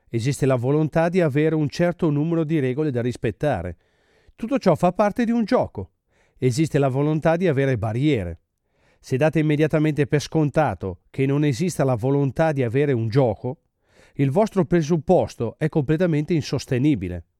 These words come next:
Una persona vuole davvero qualcosa da fare.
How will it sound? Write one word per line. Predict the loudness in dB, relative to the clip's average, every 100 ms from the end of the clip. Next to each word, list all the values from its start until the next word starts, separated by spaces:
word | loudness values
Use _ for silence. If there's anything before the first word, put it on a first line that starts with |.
| _ _ _ _ _ _ _
Una | -2 0
persona | 2 0 2 2 4
vuole | 2 4 4
davvero | 4 2 2 2
qualcosa | 0 0 0 0
da | 0 -2
fare. | 0 0 0 -6